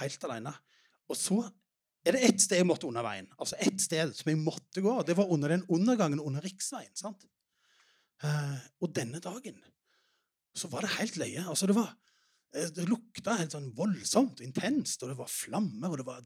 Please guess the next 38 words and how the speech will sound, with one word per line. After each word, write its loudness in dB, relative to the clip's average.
damp, 0
og -20
det -12
var -12
helt -16
vilt, -4
altså -10
maskiner, -6
og -12
det -10
ristet, -10
og -20
det -8
s-, -4
og -12
jeg -8
ble -4
så 0
nysgjerrig -2
at -2
jeg -6
nesten -4
glemte -2
å 2
være -2
redd. -10
Så 2
jeg 0
går 0
nærmere. -6
Og -4
han 0
ser 2
meg -2
før -6
jeg -4
ser -4
han. -8